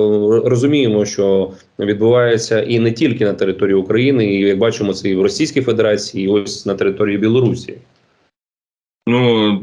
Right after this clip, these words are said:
Speaker 2: там, м, діють і можуть діяти білоруські партизани. От полк Каліновського, який воює в складі Збройних сил України фактично і,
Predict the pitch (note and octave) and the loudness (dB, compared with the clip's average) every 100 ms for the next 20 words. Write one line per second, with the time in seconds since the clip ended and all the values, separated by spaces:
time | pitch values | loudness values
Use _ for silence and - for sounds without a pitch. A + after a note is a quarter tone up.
0 | F#2 - C3+ F3 C#3+ A2 G2+ G2+ G2 F2+ | -6 -6 -4 -4 -4 -6 -4 -4 -4 -6
1 | F2 B2 D#3+ C3+ A2 A2 G#2+ G2+ F#2 A2+ | -6 -4 -4 -6 -4 -4 -4 -6 -4 -4
2 | C3 G2+ F#2+ F#2+ G2 A#2+ A2+ G2+ - - | -2 -2 0 0 0 -2 -6 -4 -6 -6
3 | D#2+ F#2 G#2 A2 F#2+ _ _ _ _ - | -2 -2 0 -4 -6 _ _ _ _ -4
4 | G#2 - B2 B2 B2 A2+ A2 A#2 C#3 - | -2 -2 -2 -2 0 0 2 2 -2 -2
5 | G#2+ G2 G2 G#2 F#2+ G2 G2 F#2+ F2+ - | 0 0 0 -2 2 2 2 2 -2 -2
6 | F#2+ F2+ F2+ - G2 F#2 F2+ - F#2+ F2+ | -2 -2 -6 -2 -2 0 -4 -4 -2 -2
7 | D#2+ - E2+ F#2 F#2 F2+ E2 D#2 F2+ - | -6 -12 -2 0 0 -2 -4 -6 -8 -4
8 | F#2 - F2 E2+ E2 - G2 F#2+ F2 | -4 -4 -6 -4 -4 -4 0 2 0